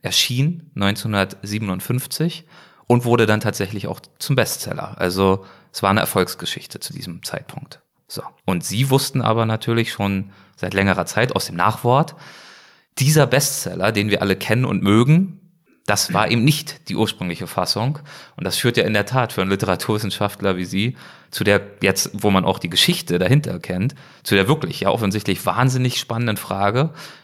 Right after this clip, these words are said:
wo ist das Urmanuskript und wie ist das Urmanuskript? Wo liegen die Unterschiede? Was hat er wirklich erinnert?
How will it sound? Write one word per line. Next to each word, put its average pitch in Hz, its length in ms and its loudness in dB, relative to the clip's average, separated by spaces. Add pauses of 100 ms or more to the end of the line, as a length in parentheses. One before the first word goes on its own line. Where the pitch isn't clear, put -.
(220)
wo - 80 -8
ist - 200 2
das 143 140 2
Urmanuskript 147 800 -2 (320)
und 113 240 -4
wie 151 160 4
ist - 300 -4
das - 160 -2
Urmanuskript? 87 720 -2
Wo 101 100 4
liegen 117 220 4
die 113 80 4
Unterschiede? 92 600 -2
Was 117 220 0
hat 127 160 0
er 110 160 4
wirklich 123 300 0
erinnert? 139 400 2